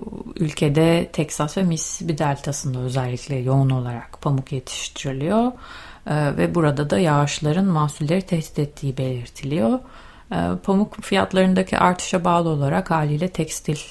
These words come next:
ve hazır giyim ürünlerinde de fiyat artışlarının görülmesi bekleniyor. Ee, bir süredir pamukta Türkiye net ithalatçı düşünülenin aksine Türkiye aslında pamuk, e, ithalatçısı ve Amerika'daki pamuğun da önemli bir müşterisi.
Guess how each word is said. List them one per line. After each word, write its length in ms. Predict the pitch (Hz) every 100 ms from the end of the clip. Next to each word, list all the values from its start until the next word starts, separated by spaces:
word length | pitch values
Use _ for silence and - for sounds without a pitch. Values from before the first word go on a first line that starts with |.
| -
ve 180 | 151 151
hazır 340 | 143 143 143
giyim 200 | 147 143
ürünlerinde 680 | 143 143 143 139 139 139 135
de 60 | 143
fiyat 320 | - 131 -
artışlarının 640 | 127 - - - 139 127 131
görülmesi 540 | 135 127 123 - 131
bekleniyor. 680 | 127 - 135 131 165 220 233 - - - - - -
Ee, 220 | 165 165
bir 100 | 175
süredir 840 | 185 170 175 170 196 - - - - -
pamukta 580 | 175 175 175 - 208 214
Türkiye 360 | - 175 - 208
net 240 | 196 -
ithalatçı 800 | 175 - 170 165 160 156 - 175
düşünülenin 540 | 156 - 156 156 156 160
aksine 480 | 147 - 165 185
Türkiye 360 | 185 160 - 156
aslında 320 | 139 - 185
pamuk, 560 | - 156 151 - - -
e, 400 | 147 139 135 135
ithalatçısı 720 | 143 143 135 131 - - 175
ve 80 | 170
Amerika'daki 640 | 151 147 147 147 147 -
pamuğun 380 | 151 147 147 151
da 60 |
önemli 420 | 143 135 131 131 131
bir 80 |
müşterisi. 800 | 131 123 - 139 135 139 - 240